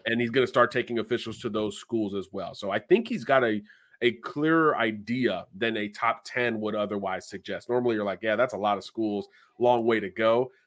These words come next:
But I think it's a little bit more narrow than that. And the five official visits Tolliver chooses to take, I think will tell that story a little bit more. And right now, it feels like a safe bet that Auburn will grab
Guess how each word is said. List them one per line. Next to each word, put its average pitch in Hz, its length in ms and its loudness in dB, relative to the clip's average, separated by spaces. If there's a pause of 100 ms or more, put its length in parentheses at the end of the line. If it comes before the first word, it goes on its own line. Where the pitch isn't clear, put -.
But 117 80 4
I 123 40 2
think 147 200 0
it's 139 100 -2
a 131 60 2
little 135 240 4
bit 123 180 2
more 117 240 2
narrow 104 380 0
than 101 140 -6
that. 101 220 -4
And 101 120 -6
the 104 60 -6
five 156 340 -2
official 120 340 -2
visits 107 520 -4 (260)
Tolliver 120 480 2
chooses 104 480 -8
to 92 80 -20
take, 107 260 -4
I 98 80 -4
think 104 180 -6
will 101 120 -6
tell 107 240 -4
that 98 160 -4
story 107 320 -4
a - 20 -4
little 98 180 -4
bit 95 140 -8
more. 104 300 0
And 95 100 -6
right 104 180 -2
now, 104 360 0 (280)
it - 120 -12
feels 110 180 0
like 101 140 -4
a - 20 -10
safe 104 320 -6
bet 95 200 -4
that 92 180 -6
Auburn 101 460 2
will 110 260 2
grab 98 400 -4